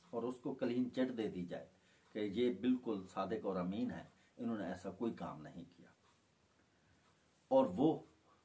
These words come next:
जो इतनी बड़ी एजेंसियों से investigation करवा रहे होते हैं, उनके ये, उनके लिए ये result बड़ा तकलीफ देह होता है। अहमद जवाद रोजाना की बुनियाद पर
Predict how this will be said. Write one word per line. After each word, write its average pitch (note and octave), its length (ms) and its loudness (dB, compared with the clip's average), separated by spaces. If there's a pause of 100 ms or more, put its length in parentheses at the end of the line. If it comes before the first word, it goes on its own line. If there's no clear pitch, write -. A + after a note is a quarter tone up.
जो C#3+ 320 4
इतनी F3+ 280 6
बड़ी B3+ 340 6
एजेंसियों B3 520 2
से B2 260 2 (160)
investigation B2 720 0
करवा G2+ 400 -2
रहे C#3+ 120 0
होते F2+ 260 -2
हैं, D#2 240 -10 (460)
उनके D3+ 280 0
ये, A#2+ 480 6
उनके D#3 300 2
लिए A#2 240 4 (200)
ये A#2+ 140 4
result F#2 420 -2
बड़ा G2 260 0
तकलीफ G#2+ 480 -4
देह - 100 -12
होता - 300 -18
है। - 120 -20 (1900)
अहमद F#3 300 6
जवाद B2 480 6 (300)
रोजाना A#2+ 400 4
की - 180 0
बुनियाद F3+ 560 0
पर - 180 -4